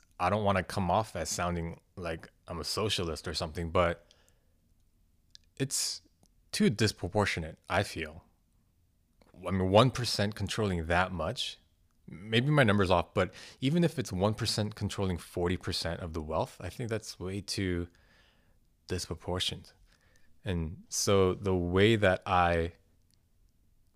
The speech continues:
thought of and justified, not, not justified, but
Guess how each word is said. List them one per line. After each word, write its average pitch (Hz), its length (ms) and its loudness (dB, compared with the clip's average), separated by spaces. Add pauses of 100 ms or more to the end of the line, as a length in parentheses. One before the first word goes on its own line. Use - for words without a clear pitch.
thought 98 520 2
of 92 380 -2 (200)
and 80 520 -4 (1080)
justified, 117 600 -2
not, 104 260 0
not 120 200 -2
justified, 87 480 -4
but 85 140 -2